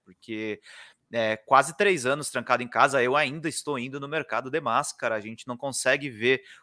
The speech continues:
o fim dessa doença ainda, é, afetando os brasileiros.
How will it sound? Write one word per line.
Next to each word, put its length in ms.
o 80
fim 340
dessa 280
doença 560
ainda, 440
é, 100
afetando 460
os 80
brasileiros. 580